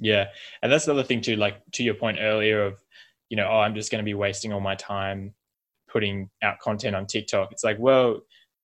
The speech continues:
no, because you could probably post that content to all these other platforms as well, and it would do well on,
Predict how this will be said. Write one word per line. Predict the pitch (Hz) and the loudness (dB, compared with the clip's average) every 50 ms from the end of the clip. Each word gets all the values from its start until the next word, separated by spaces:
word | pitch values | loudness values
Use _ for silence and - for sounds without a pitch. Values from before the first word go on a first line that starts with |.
| - | -8
no, | 117 127 139 131 110 95 95 | -2 0 2 2 2 0 -2
because | 95 107 101 - 110 101 98 98 92 - | -4 -6 -6 -6 -6 -8 -8 -10 -12 -12
you | - 107 107 107 | -12 -10 -10 -10
could | - 101 - | -10 -12 -10
probably | - 113 110 113 104 107 104 | -8 -6 -6 -4 -4 -6 -6
post | 98 - 98 92 - - | -4 -4 -6 -6 -4 -8
that | 95 98 - | -8 -8 -8
content | - 202 - - 107 98 98 196 _ _ _ _ _ _ _ - | -8 -8 -8 -6 -6 -8 -8 -8 _ _ _ _ _ _ _ -10
to | - 110 | -8 -6
all | 98 95 | -6 -6
these | 98 95 98 | -6 -6 -8
other | 92 92 95 | -8 -8 -6
platforms | - 107 95 - - 101 95 95 95 | -4 -4 -4 -4 -4 -8 -8 -8 -8
as | 92 98 | -8 -4
well, | 98 90 90 92 | -4 -2 -2 -2
and | 92 95 | -4 -6
it | 92 - | -8 -8
would | 104 98 95 95 | -8 -10 -8 -4
do | - 98 95 92 95 98 - _ - | -4 -2 -2 -2 -6 -8 -12 _ -8
well | 107 107 104 98 95 98 | -2 0 2 2 2 2
on, | 101 98 101 98 95 | -2 -4 -4 -6 -8